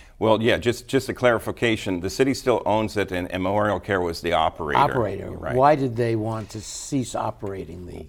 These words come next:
Speaker 1: Well,
Speaker 2: hospital?
Speaker 1: I, I can just tell you what they've said is they, they felt that the buildings were untenable, that they couldn't make it work. Um, uh,
Speaker 2: Earthquake-wise.
Speaker 1: Uh, yes, and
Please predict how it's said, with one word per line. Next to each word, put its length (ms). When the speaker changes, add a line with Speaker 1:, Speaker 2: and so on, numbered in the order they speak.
Speaker 1:
Well, 380
Speaker 2:
hospital? 260
Speaker 1:
I, 400
I 40
can 200
just 260
tell 160
you 140
what 260
they've 220
said 320
is 180
they, 220
they 280
felt 420
that 260
the 300
buildings 520
were 160
untenable, 640
that 200
they 120
couldn't 320
make 240
it 100
work. 600
Um, 460
uh, 120
Speaker 2:
Earthquake-wise. 1080
Speaker 1:
Uh, 340
yes, 540
and 420